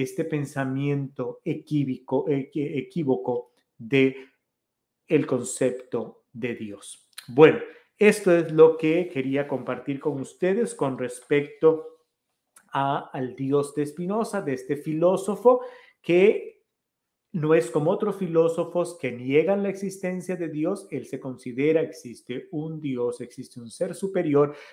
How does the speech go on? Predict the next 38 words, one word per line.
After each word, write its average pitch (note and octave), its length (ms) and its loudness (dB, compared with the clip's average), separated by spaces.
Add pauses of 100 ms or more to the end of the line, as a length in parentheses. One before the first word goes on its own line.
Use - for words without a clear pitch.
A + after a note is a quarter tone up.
(140)
pero F#3+ 300 6
su - 280 -2
visión, F#3 560 0
como B2 280 -4
digo, G#3 640 0
panteísta, C3 960 -4 (220)
de C3 100 -4
poner C3 380 -6
que C3+ 120 -6
Dios B2+ 480 -4
es - 240 -12
absolutamente C3 1200 -6
todas C3 280 2
las A#2+ 220 -10
cosas. G#2+ 440 -12
Dios A#2 280 -14
es B2+ 100 -4
la A#2+ 120 -10
sustancia E3+ 680 0
general D3 560 2
de C3 80 -4
todas C3 340 -6
las B2+ 220 -10
cosas, E3 500 2 (300)
no C3+ 140 -6
es B2+ 160 -8
externa F#3+ 800 0
a D3+ 80 0
lo C#3+ 120 0
natural, D3 640 -2
no C3 140 -6
es B2+ 260 -8
sobrenatural, F#3 880 0
sino C3 380 -10
que B2+ 180 -10
es B2+ 180 -14
natura G3 640 -4
completamente, C#3+ 960 -8